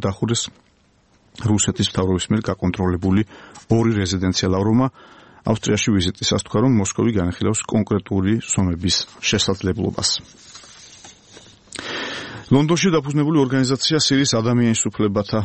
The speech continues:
ობსერვატორიის ინფორმაციით, ცოცხალი აღარაა ისლამური სახელმწიფოს ლიდერი აბუ ბაქრ ალ-ბაღდადი. ობსერვატორიის ხელმძღვანელმა რამი აბდელ რაჰმანმა თერთმეტ ივლისს განაცხადა, რომ ალ-ბაღდადი დაიღუპა აღმოსავლეთ სირიაში მდებარე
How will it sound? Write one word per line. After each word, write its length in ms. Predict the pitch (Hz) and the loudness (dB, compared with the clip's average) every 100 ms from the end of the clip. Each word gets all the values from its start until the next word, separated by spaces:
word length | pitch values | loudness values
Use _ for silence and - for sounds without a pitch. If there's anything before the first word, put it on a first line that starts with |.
| 98 | -2
ობსერვატორიის 640 | 95 101 98 101 98 - | -2 0 0 0 0 0
ინფორმაციით, 540 | 101 110 107 110 123 - | 0 2 0 0 -2 0
ცოცხალი 400 | 107 - 113 110 | -2 0 0 2
აღარაა 440 | 95 101 92 95 101 | 0 0 0 0 -2
ისლამური 400 | 90 - 98 92 | -2 0 0 2
სახელმწიფოს 640 | 101 - - 98 - 101 98 104 | 0 -2 -2 -4 -2 -4 -2 -2
ლიდერი 320 | 95 104 120 98 | 2 2 2 2
აბუ 100 | 104 | 0
ბაქრ 220 | 101 92 - | -2 -2 0
ალ-ბაღდადი. 640 | 101 101 95 98 92 85 90 90 | 0 0 0 0 -2 -2 -2 -2
ობსერვატორიის 540 | 92 98 95 - 98 - | -2 -2 0 0 -2 0
ხელმძღვანელმა 500 | 104 101 107 107 123 120 - - - - - - - 110 | 0 0 0 2 2 0 -10 -20 -20 -20 -20 -12 0 4
რამი 200 | 120 104 | 4 2
აბდელ 240 | 98 101 | 0 -2
რაჰმანმა 460 | 90 104 - 120 135 | 0 0 0 0 0
თერთმეტ 360 | - 117 - 120 | 0 -2 -2 0
ივლისს 240 | 98 95 - | 0 0 0
განაცხადა, 400 | 95 98 - 104 | 0 0 0 2
რომ 120 | 123 98 | 2 2
ალ-ბაღდადი 440 | 92 98 95 90 107 | 0 -2 -2 -2 0
დაიღუპა 420 | 92 90 90 104 95 | 0 0 0 0 0
აღმოსავლეთ 480 | 90 90 101 101 | 0 0 0 -2
სირიაში 360 | - 95 92 - | 0 0 0 0
მდებარე 340 | 95 90 87 | 0 0 0